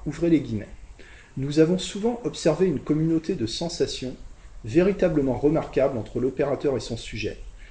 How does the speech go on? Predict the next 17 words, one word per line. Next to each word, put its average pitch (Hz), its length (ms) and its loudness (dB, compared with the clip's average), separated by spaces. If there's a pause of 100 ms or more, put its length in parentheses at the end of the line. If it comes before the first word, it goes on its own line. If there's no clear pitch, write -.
(120)
phénomène 196 480 4
qui - 140 -6
pourrait 123 300 0
être 151 260 0
nommé 131 260 0
d'une 120 180 -2
façon 113 340 -4
plus 151 320 -4
exacte 110 560 -2 (580)
une 143 120 -2
transmission - 640 -2
de 123 100 0
sensations. - 560 -6 (1000)
Ce - 180 -6
phénomène 143 680 2 (120)
est 135 240 -2
évidemment 127 580 2